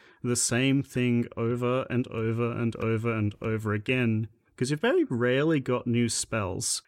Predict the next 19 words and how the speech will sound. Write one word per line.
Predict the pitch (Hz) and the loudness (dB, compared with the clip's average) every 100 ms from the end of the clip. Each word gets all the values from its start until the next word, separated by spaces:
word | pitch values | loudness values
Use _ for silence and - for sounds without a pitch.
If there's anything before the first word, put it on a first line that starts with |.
| - | -4
and | 120 | 0
that, | 127 131 | 0 0
I | 139 | -2
find | 135 151 170 | 0 2 2
that | 160 120 | 2 0
fi-, | - 127 98 | -4 -4 -2
kind | 135 120 | 0 0
of | 110 | 0
frustrating, | - 110 - 117 107 104 | -2 -4 -2 -2 0 0
especially | 104 - 139 139 185 | -2 -2 -2 -2 -2
because | 165 151 151 135 | -2 -2 -4 -2
there's | 127 120 | -2 0
no | 131 123 120 120 - - - | 0 0 0 -4 -10 -20 -6
character | 117 123 135 143 | 0 0 0 -4
customization | 135 135 - 135 127 127 123 139 120 | -2 -2 0 0 0 0 -2 0 0
whatsoever | 117 - 113 113 117 131 | -2 -4 -4 -2 -2 0
in | 135 | 0
this | 135 - | 0 -2
game. | - 135 165 190 | -2 -2 -2 -4